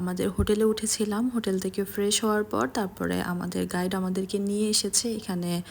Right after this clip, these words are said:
সব কিছু দেখানোর জন্য। তো আমরা রাতের বেলায় চলে এসেছিলাম, যেহেতু আমাদের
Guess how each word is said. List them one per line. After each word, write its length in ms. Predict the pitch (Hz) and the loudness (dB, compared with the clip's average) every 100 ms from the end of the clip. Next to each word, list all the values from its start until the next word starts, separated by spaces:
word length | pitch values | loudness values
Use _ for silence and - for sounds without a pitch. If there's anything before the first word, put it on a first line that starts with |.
| - - - - 202 | -12 -14 -12 -2 0
সব 100 | 202 196 | 0 -2
কিছু 160 | 208 208 190 | -2 0 0
দেখানোর 400 | 190 208 220 220 | 0 0 0 0
জন্য। 180 | 196 185 202 | 0 0 -2
তো 40 | 214 208 | -2 -2
আমরা 140 | 196 185 | 0 -2
রাতের 240 | 185 190 | 0 -2
বেলায় 240 | 190 190 226 | 0 0 2
চলে 280 | 240 220 202 | 2 2 2
এসেছিলাম, 460 | 202 196 - 185 190 190 | 0 0 -2 -2 -2 -2
যেহেতু 240 | 185 180 | -4 -2
আমাদের 300 | 180 175 180 | -4 -2 -4